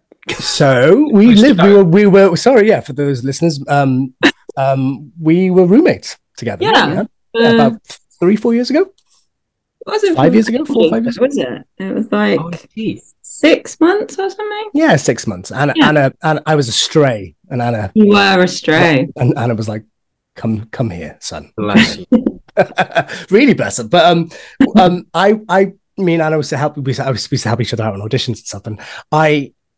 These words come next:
Speaker 1: I, I mean, George, we've talked about this. I come from the philosophy, which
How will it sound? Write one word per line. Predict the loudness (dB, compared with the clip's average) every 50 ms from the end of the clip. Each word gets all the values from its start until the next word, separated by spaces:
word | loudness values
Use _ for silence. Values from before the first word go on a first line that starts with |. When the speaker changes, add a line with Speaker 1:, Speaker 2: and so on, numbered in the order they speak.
| _ _ _
Speaker 1:
I, | -2 0 2 2 2 0 -2 -2 -6 -6
I | -6 -6 -4
mean, | -2 0 0 0 0
George, | 2 2 0 2 0
we've | -2 -2 0
talked | 0 -2 -2 -2
about | -4 -4 -4
this. | -4 -6 -8 -10 -12 -20 -20 -20 -20 _ _ _ _ _ _
I | 0 0 2 4 4 4 4 2 0 -4
come | -6 -2 0 0 0
from | 0 0 -2
the | -2 -2
philosophy, | -4 -4 -4 -4 -4 -6 -6
which | -8 -6 -8 -10